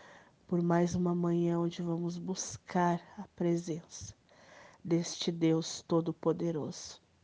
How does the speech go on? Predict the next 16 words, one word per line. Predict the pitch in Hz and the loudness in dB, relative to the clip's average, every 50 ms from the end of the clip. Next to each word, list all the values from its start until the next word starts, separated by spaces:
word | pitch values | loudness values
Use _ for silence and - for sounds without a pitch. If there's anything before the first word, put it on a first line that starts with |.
| _ _ _ _ _ _ _ _ _ _ _ _ _ _ _ _ _ _ _ _ - - - - - - - - _ _ _ _ | _ _ _ _ _ _ _ _ _ _ _ _ _ _ _ _ _ _ _ _ -20 -18 -14 -14 -14 -14 -18 -20 _ _ _ _
Eu | - 165 | -4 -4
convido | - - 175 165 170 165 175 165 170 170 | 0 2 2 2 2 2 0 2 2 -2
você | 165 175 160 165 - - - - - 170 170 | -2 0 -2 -2 -2 -6 -6 0 2 2 2
a | 175 | 2
nós | 175 170 160 156 156 165 | 2 2 2 0 0 0
estar | 175 160 - - - - 165 165 | -2 -6 -6 -4 0 0 0 0
aqui | - - - 180 | -2 -4 -4 -2
agradecendo | 175 170 175 180 185 180 185 214 220 - - - - - 185 175 170 175 170 170 | -2 0 0 0 0 0 0 0 0 0 0 -2 0 2 2 2 2 0 -4 -6
ao | 175 | -10
Senhor | - - - - 180 180 175 170 165 160 165 - _ _ - - - - - - - - _ | -10 -8 -6 -4 -4 -4 -2 -2 -2 -2 -4 -6 _ _ -20 -20 -20 -20 -20 -20 -20 -14 _
nesta | - 175 165 160 160 - - - - 170 | 0 2 4 4 2 0 -4 -2 -2 0
manhã. | 170 170 165 165 170 165 - 156 - - - - _ _ _ _ _ _ _ _ _ - - - - - - - | 0 2 0 0 0 -2 -4 -6 -8 -12 -20 -20 _ _ _ _ _ _ _ _ _ -20 -20 -20 -20 -14 2 2
E | 180 | 2
como | 175 - - 175 175 180 180 | 2 4 4 4 6 6 6
é | 185 190 | 4 4
maravilhoso, | 196 185 180 190 185 180 185 190 185 185 175 165 160 160 160 170 - - - | 4 4 2 2 2 0 0 -2 0 2 2 2 2 2 -2 -4 -8 -12 -14